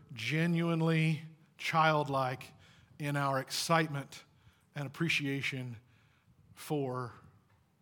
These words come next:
our Heavenly Father. I want to point out that this verse says, "Out of the mouth." Your praise has got to come out your mouth,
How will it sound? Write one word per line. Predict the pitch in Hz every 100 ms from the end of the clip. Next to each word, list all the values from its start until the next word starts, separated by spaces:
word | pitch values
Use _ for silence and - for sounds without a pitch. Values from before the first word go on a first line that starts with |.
| _ _ _ - _ _
our | 135 135
Heavenly | 139 135 131 127 120 - -
Father. | - 139 123 98 - - _ - - - - -
I | 139
want | 151
to | 151
point | 165 165
out | 160 165
that | 156 147 - - _ _
this | 117
verse | 143 160 -
says, | 156 147
"Out | 151 151
of | 147
the | 143
mouth." | 147 185 214 - - _ _ _ _ _ _ _ _ _ _ _ _ _ _ -
Your | 123
praise | 151 156 143
has | 131
got | 143 147
to |
come | 147 147
out | 147 143
your |
mouth, | 143 123 101 -